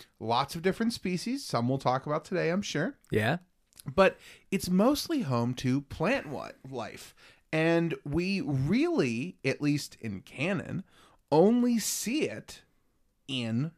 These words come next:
Speaker 1: the prequel era. So we
Speaker 2: Yes.
Speaker 1: see it in Revenge of the Sith first, and then we see it in most of its appearances are in the Clone Wars. It's mentioned in a few other places. I think it's mentioned in the Tarkin book.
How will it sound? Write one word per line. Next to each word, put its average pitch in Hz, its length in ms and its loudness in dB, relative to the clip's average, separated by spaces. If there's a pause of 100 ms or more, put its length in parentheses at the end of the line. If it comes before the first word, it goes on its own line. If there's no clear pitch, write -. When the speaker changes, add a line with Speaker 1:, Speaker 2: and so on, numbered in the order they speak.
(280)
Speaker 1:
the 151 80 -2
prequel 120 680 -4
era. 202 480 -4 (420)
So 135 140 8
we 120 80 8
Speaker 2:
Yes. - 120 2
Speaker 1:
see 156 160 4
it 175 60 4
in 226 100 4
Revenge 233 320 2
of 254 100 -2
the 262 80 -2
Sith 240 260 -2
first, - 500 -10 (360)
and 160 160 4
then 175 100 4
we 185 140 4
see 208 300 2
it 202 180 2
in 147 300 4
most 220 340 4
of 277 100 2
its 160 160 0
appearances 98 920 -8 (320)
are 117 200 6
in 110 360 -2
the 151 80 -2
Clone 240 400 0
Wars. - 420 -10
It's 311 260 -2
mentioned 190 440 2
in 185 60 2
a 180 60 4
few 139 280 4
other 143 180 6
places. 117 540 -2
I 113 80 4
think 135 160 -2
it's 120 160 -4
mentioned 113 320 -2
in 110 80 -2
the 110 80 -2
Tarkin 101 580 -4
book. 104 380 0